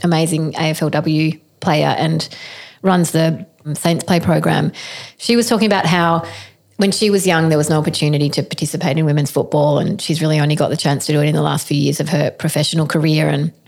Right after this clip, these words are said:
I said, "Oh, there's, that's awesome, but isn't there also a bit of sadness about what you missed because that society just wasn't up to that yet?" And I feel like that with education. Like, I believe that eventually it will be better, but it's gonna be too late for our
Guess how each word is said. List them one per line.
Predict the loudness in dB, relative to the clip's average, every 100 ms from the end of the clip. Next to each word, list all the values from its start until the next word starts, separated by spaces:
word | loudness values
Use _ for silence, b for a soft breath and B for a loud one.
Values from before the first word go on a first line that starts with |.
| _ -2
I | 0
said, | 2
"Oh, | 4 4
there's, | 2 0 B B -4
that's | -2 -2 0
awesome, | 0 2 2
but | 2
isn't | 2 2
there | 2
also | 2 2 2 2 0
a | -2 0
bit | 2
of | 2
sadness | 0 2 0 0
about | 0 0
what | 2 0 B B B B _ _ _ -2
you | 2
missed | 2 0 -4 -6 -6 -6 -4
because | 0 0 0
that | -2 -2 -10 -8
society | -4 0 0 0
just | 0
wasn't | 0 0
up | -2 0
to | 0
that | 2
yet?" | 2 2 0 0
And | 2
I | 2
feel | 2 2
like | 2 2
that | 0 0
with | 0
education. | -2 -2 -2 -2 -2 -2
Like, | -2
I | 0 -2
believe | 0 2 2 2
that | 0
eventually | 0 -2 0 0
it | 2
will | 2
be | 2
better, | 0 0 0 0 0
but | -2
it's | 0
gonna | 0
be | 0
too | 0
late | -2 -2
for | -2 -2
our | 0